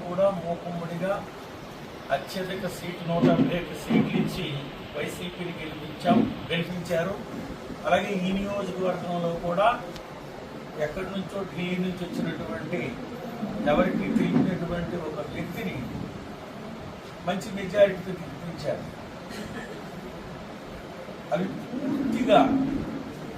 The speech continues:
ప్రజలందరికీ నిరాశలోకి తోసేసి, ఏ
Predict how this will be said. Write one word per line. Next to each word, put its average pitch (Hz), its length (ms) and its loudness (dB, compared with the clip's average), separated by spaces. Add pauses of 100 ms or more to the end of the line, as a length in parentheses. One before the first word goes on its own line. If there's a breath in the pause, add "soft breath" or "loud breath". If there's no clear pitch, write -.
(1600)
ప్రజలందరికీ 226 680 4 (160)
నిరాశలోకి 220 680 4 (100)
తోసేసి, 156 520 -4 (1600)
ఏ - 20 6